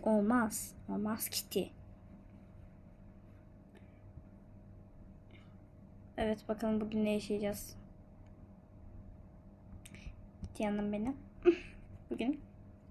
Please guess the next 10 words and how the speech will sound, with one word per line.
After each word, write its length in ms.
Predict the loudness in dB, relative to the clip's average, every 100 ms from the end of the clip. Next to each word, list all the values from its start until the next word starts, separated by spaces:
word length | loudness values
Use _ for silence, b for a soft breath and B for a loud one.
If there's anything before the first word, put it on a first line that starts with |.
| -18 -18 -16 -16 -16 -16 -16 -14 -14 -14 -16 -16 -16 -8
Çok 180 | -6 0
fena 120 | 2
yapacak. 320 | 2 2 -6 -6 -14 -16 -16 -16 -16 -16 -16 -16 -16 -16 -16 -16 B B B -14 -16 -4
Evet, 180 | 2 2 4
bunu 160 | 4 4
gözünü 340 | 4 10 8
takalım. 480 | 8 2 4 4 2 -6 -14 -2 2 12
<laughs> 280 | 12 12 10 2 -14 -16 -16 -16 -16 -16 -16 -18 -18 -18 -18 -18 -16 -16 -16 -2 4 10 12 12 12 8 8 0 -2 -4 -8 -16 -14 B B B -4
Gideceğim 640 | -4 4 4 10 10 10
ya. 520 | 6 4 4 4 4